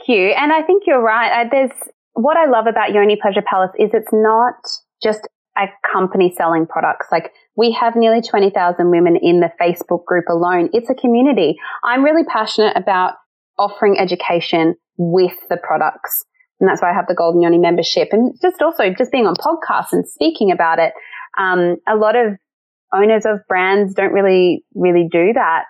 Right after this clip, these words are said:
particularly in the sex toy industry. Um, it's very disconnected. You don't, kinda don't know who's behind it. You know, I touch everything. I design the products. I choose the material for the pouches. I'm, like, all over it. And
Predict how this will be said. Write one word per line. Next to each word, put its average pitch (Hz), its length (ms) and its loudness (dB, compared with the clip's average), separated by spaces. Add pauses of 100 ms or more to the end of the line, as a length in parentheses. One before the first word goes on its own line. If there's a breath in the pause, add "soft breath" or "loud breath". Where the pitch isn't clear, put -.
(260)
particularly 302 400 0
in 247 60 2
the 214 60 2
sex - 300 -6
toy 185 120 0
industry. 165 840 0
Um, 165 220 0
it's - 100 -6
very 180 220 0
disconnected. 170 600 -2
You 180 100 0
don't, 214 200 0
kinda 196 180 -2
don't 190 180 -2
know 185 100 -2
who's 180 180 0
behind 170 420 -2
it. - 180 0 (280 soft breath)
You 196 80 0
know, 180 80 -4
I 214 300 2
touch - 280 -6 (100)
everything. - 560 -4
I 180 360 0
design 196 440 0
the 196 120 -2
products. - 560 -4 (380 loud breath)
I 180 440 0 (380)
choose 233 380 -2
the 214 60 -2
material 190 520 2
for 190 60 -2
the 185 80 0
pouches. - 640 -2 (560 loud breath)
I'm, 240 160 0
like, 214 260 0 (300)
all 269 440 2
over 220 220 0
it. 165 240 0
And 190 480 0